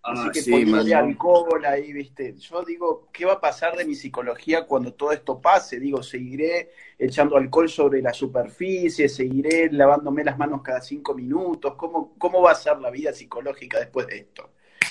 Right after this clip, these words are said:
Speaker 2: Yo tengo decidido no salir a, a comer afuera ni a tomar algo afuera hasta dos mil veintiuno mínimo.
Speaker 1: <laughs> Yo no veo las horas de poder salir. Yo no veo las horas de poder ir a un bar, de poder ir a comer un, un buen asado, alguna buena parrilla.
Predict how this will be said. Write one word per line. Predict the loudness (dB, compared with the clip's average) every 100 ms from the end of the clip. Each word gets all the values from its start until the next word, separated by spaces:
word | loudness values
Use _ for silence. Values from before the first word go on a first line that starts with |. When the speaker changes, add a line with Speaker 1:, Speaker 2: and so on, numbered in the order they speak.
| -6 _ _ _
Speaker 2:
Yo | 0 6
tengo | 8 10 12
decidido | 12 10 10 12 10
no | 8 4
salir | 4 8 8 6 0
a, | 4 4 4
a | 4
comer | 6 6 6
afuera | 6 4 6
ni | 6
a |
tomar | 4 4 6
algo | 8 8
afuera | 8 8 8 10 6 2
hasta | -6 0 2
dos | 4
mil | 8
veintiuno | 8 8 6 8 6
mínimo. | 4 2 -2 -8 _ -18 _ _ _ _ _
Speaker 1:
<laughs> | 8 8 6 4 4 0 -2 -2 -20 -8
Yo | 2
no | 4 4
veo | 4 2
las | 2 0
horas | 2 2 0
de | -4
poder | -4 -6 -6
salir. | -4 -4 -6 -16 _ _
Yo | -6 -6
no | -4 -4
veo | -4
las | -4 -4
horas | -4 -4
de | -6
poder | -8 -6
ir |
a | -8
un | -6
bar, | 2 4 4 2
de | 0 -6
poder | -6 -8
ir |
a |
comer | -8 -16 -16
un, | -12 -10 -12 -16 _ _ _
un | -12 -10
buen | 2 4 4
asado, | 2 6 8 8
alguna | 4 0 -4
buena | -4 -2 -2 -4
parrilla. | -6 -2 0 0 -2 -4 -4 -6